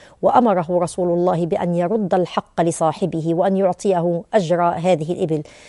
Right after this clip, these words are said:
فما كان من أبي جهل إلا أن انقاد لكلام رسول الله صلى الله عليه وسلم وقا-،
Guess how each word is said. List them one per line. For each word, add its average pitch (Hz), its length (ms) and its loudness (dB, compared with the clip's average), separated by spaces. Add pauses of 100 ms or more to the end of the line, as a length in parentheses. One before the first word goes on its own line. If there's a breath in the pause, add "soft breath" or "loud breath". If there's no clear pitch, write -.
(200 loud breath)
فما 208 260 2
كان 226 300 2
من 202 140 2
أبي 180 200 0
جهل 156 460 0
إلا 196 500 2
أن 180 220 -2 (100)
انقاد 190 500 2
لكلام 175 520 2
رسول 180 260 -2
الله 170 320 0
صلى 170 220 0
الله 165 380 2
عليه 165 180 2
وسلم 160 400 -2
وقا-، 185 400 2